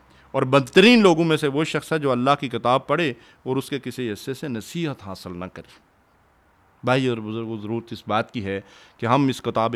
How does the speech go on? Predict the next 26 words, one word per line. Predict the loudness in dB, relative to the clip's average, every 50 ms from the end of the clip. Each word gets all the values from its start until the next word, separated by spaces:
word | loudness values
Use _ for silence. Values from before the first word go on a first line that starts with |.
| -4 -4
ہدایت | -2 -2 -2 -2 -2 -4
کی | _ -12
طرف | -8 -8 -8 -8 -6
رجوع | -6 -6 -6 -2 0 -2 0
کریں، | 4 4 4 4 4 0 -2 _ _ _ _ _ _ _ _ _ _ _ _ _ _ _ _ _ _ _ _ _ _ _ _ _ _ _ _ _
اس | -12 -4
کی | _ 0
تلاوت | 2 4 6 8 8 8 8 4 4
کریں، | 4 2 2 2 0 -2 -6 _ _ _ _ _ _ _ _
اس | -14 -14 -4
کے | -2 0
معنی | 2 4 4 4 4 2
اور | 2 2
مفہوم | 0 0 -4 -4 -6 -6 -4 -4 -4 -4
تک | -4 -6 -6 -6 -6
رسائی | -10 -6 -4 -2 -2 -2 -2
حاصل | -2 -4 -6 -4 -6 -8 -6
کرنے | -6 -6 -4 -4 -4 -6
کے | -6 -8
لیے | -8 -6 -8 -8 -10
ترجمے | _ -10 -10 0 2 2 4 4 2
کی | -2 -2 -4
مدد | -2 -2 -2 -4 -4
سے | -4 -4
ہی | -4 -4 -4
صحیح | -4 -6 -6 -6 -6